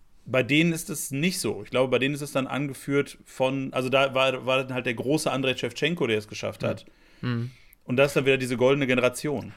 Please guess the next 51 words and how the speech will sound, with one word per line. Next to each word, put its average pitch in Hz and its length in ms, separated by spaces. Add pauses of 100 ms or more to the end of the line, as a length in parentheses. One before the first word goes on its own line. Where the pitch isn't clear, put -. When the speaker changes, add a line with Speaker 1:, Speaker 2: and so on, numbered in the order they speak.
(280)
Speaker 2:
Und 160 300
das 180 200
bringt, 175 380
genau, 135 200
und 131 160
das, 170 260 (280)
äh, 147 100
also 139 280
okay, 175 380
also 135 160
ich - 140
würde 151 160
sagen, 139 320
die 127 160
These 143 300
stimmt 135 260
trotzdem, 170 320
aber 120 80
zumindest 131 260
ist 117 60
es 117 100
ein 123 100
sehr 135 140
Speaker 1:
Ja. 123 60
Speaker 2:
unterstützender 120 420
Faktor, 165 340
wenn 151 140
du 143 160
deine 131 240
Spieler 135 320
frühzeitig 131 580
in 127 140
ein 120 260
Ausland 120 320
geben 123 160
kannst, 120 280
wo 127 80
sie 120 100
die 117 80
Sprache 110 320
schon 139 180
können, 175 320
ganz 101 200
sicher, 180 260 (320)
weil 110 80
das 113 100
ist 131 140
zur 127 80
Nachwuchsförderung 113 680
definitiv 110 680
förderlich. 120 560